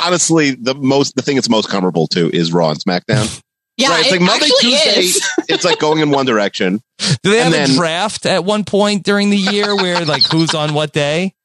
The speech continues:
Speaker 1: There should be entrance music, although Jenny says, like, there is, like, evil music for people with evil intentions. Um, and then, like, Wednesday, it's all about, like, one guy and it's just, like, having a big dream and people are coming to his house and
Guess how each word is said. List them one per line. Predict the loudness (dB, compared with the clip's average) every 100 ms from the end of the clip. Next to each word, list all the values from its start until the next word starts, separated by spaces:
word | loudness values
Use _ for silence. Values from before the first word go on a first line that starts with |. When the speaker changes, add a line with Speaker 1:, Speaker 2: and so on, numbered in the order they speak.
| _
Speaker 1:
There | -4 -2
should | 0
be | 2
entrance | 0 0 0 0
music, | 2 2 2
although | 2 2
Jenny | 2 2
says, | 0 0
like, | 0 0
there | 0
is, | 0 0
like, | 0
evil | 2 0 0
music | 0 -2 -2
for | -4
people | -2 0 2
with | 2
evil | 2 2
intentions. | 0 -2 -2 0 0 -2 _ _ _ -4
Um, | 2 2 2 -2 _ -6
and | -2
then, | 0
like, | 0 0
Wednesday, | 0 2 0 0 0
it's | 2
all | 2 2
about, | 0 0
like, | 0
one | 0 2 0
guy | 0 0 0
and | 0 2
it's | 0
just, | 0 0 0
like, | -2
having | 0 0 -2
a |
big | -2 -6 0
dream | 0 2 2 2
and | 0
people | 0 -2 0
are |
coming | 0 0
to |
his | 2 2
house | 0 0 -2
and | -2